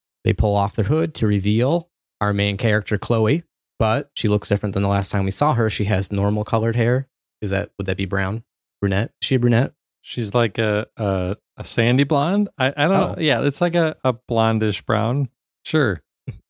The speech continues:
Speaker 1: What's her color in the other game? Is it, like,
Speaker 2: Blue?
Speaker 1: blue? Is she have blue hair?
Speaker 2: It's blue.
Speaker 1: Okay. And she looks, she looks younger than the last time that we saw her.
Speaker 2: Yeah, I, I actually, for a second there, wasn't entirely, like, I was like, "Oh, this has gotta be Chloe."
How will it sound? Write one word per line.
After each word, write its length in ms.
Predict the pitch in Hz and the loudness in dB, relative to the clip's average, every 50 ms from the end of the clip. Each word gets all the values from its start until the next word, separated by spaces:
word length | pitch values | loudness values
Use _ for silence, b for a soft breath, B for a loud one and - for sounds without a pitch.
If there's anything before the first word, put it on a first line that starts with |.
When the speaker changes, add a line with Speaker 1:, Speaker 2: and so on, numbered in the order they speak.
| _ _ _ _ _ _ _ _ _ _ - | _ _ _ _ _ _ _ _ _ _ -4
Speaker 1:
What's 240 | 117 123 160 170 - | -2 0 0 0 0
her 80 | 196 165 | -4 -4
color 320 | - - 147 139 123 110 | -2 0 0 2 2 2
in 120 | 101 95 | 2 2
the 80 | 98 92 | 0 0
other 140 | 92 95 92 | 0 -2 -2
game? 280 | 92 71 78 104 113 - _ _ _ _ _ _ - | -4 -6 -8 -10 -12 -14 _ _ _ _ _ _ -2
Is 80 | 104 | 0
it, 40 | 113 | 2
like, 120 | 107 104 | 2 4
Speaker 2:
Blue? 380 | 107 110 120 135 156 170 156 - _ _ _ _ | 4 2 2 2 2 0 -4 -6 _ _ _ _
Speaker 1:
blue? 100 | - 107 104 | 0 0 0
Is 100 | 113 - | 0 0
she 100 | - 107 | 0 0
have 80 | 101 101 | 2 2
blue 100 | 101 104 | 4 4
hair? 80 | 107 101 | 4 4
Speaker 2:
It's 80 | 104 | 2
blue. 360 | 113 123 110 101 98 - 98 - _ _ _ - | 2 2 2 2 0 -4 -8 -14 _ _ _ -8
Speaker 1:
Okay. 140 | - 110 110 - _ _ _ _ _ _ _ _ _ _ _ _ _ _ _ - | -6 -6 -6 -8 _ _ _ _ _ _ _ _ _ _ _ _ _ _ _ -2
And 220 | 113 120 117 110 | 0 2 2 2
she 140 | - - 180 | 2 2 2
looks, 360 | 170 175 180 175 - - - - _ - | 4 2 0 0 -2 -6 -10 -10 _ -4
she 100 | - 285 | 0 0
looks 220 | 311 320 311 - | 2 2 2 2
younger 400 | 226 170 156 113 87 87 - - _ _ _ | 2 2 2 2 0 -4 -6 -10 _ _ _
than 100 | - 107 | -4 -2
the 60 | 98 95 | 0 0
last 280 | 95 95 95 95 - | 2 0 0 -2 -4
time 160 | - 98 92 | -4 -4 -4
that 80 | 90 90 | -4 -4
we 80 | 92 - | -6 -6
saw 200 | - - - 95 | -6 -8 -8 -10
her. 160 | - - _ _ _ _ _ _ - | -10 -14 _ _ _ _ _ _ -2
Speaker 2:
Yeah, 260 | 143 160 165 143 - - | 0 2 2 0 0 -2
I, 180 | 135 147 143 - - | -2 -2 -2 -2 -2
I 160 | 139 160 190 | -2 -2 0
actually, 960 | 214 208 - - - - 139 127 131 120 117 113 107 104 104 104 101 92 - _ _ _ _ _ _ - | 0 -2 -2 -4 -4 -2 0 2 2 2 2 0 0 0 0 -2 -2 -4 -4 _ _ _ _ _ _ -4
for 120 | - 139 131 | 0 0 0
a 60 | 113 | 0
second 460 | - - - 143 139 - 147 135 120 | 0 0 0 0 0 0 0 0 2
there, 180 | 123 113 110 101 | 2 2 2 2
wasn't 300 | 104 107 98 92 110 107 | 2 0 2 2 2 2
entirely, 720 | 104 92 85 - - 107 107 123 139 151 170 180 180 190 - _ _ _ _ - | 0 0 -4 -6 -2 0 2 2 2 2 2 0 0 -2 -4 _ _ _ _ -6
like, 260 | 131 139 139 135 - - - | -2 -2 -2 -2 -4 -2 0
I 80 | 131 | 0
was 160 | 127 127 104 110 | 2 2 0 0
like, 120 | 110 104 | 0 0
"Oh, 120 | 131 113 | 0 0
this 160 | 90 90 82 92 | 0 0 -2 -4
has 80 | 104 | -2
gotta 200 | 95 98 95 90 | -2 0 0 0
be 100 | 98 92 | -2 -2
Chloe." 380 | - 101 98 92 92 95 101 | -2 -2 -2 -2 -2 -4 -8